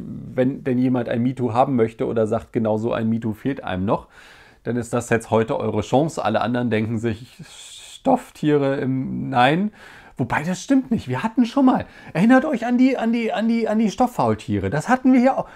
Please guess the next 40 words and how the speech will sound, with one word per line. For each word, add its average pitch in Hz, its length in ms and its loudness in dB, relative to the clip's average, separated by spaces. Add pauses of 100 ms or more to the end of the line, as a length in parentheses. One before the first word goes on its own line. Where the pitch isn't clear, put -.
(220)
War - 180 -2
da, 90 120 -6
auf - 180 -10
die 175 140 -6
Idee 160 100 -6
hätte 151 140 -6
ich 143 80 -10
auch - 80 -8
noch 151 100 -6
mal. - 160 -14
Und 247 160 -2
die 269 60 4
Robben, 277 500 4 (220)
richtig. 247 580 4 (260)
Das - 160 -8
ist 185 140 -8
jetzt 147 160 -4
auch 190 140 -2
schon 196 160 -2
zwei 113 260 -2
Jahre 95 260 -2
her. 87 280 -6
Oh 147 100 -6
Mann, 233 560 0 (220)
die 202 100 -4
waren 226 180 -2
auch - 380 -4
grumpy. 160 460 -2
Also, 110 240 -4 (140)
ja, - 200 2
aber 117 240 2
ist 196 160 -4
ja 240 80 6
auch 226 100 8
egal. 156 260 6
Also, 110 260 0 (160)
heute 220 420 6
zwei 160 240 2
MeToos 220 380 0
drin. 220 260 4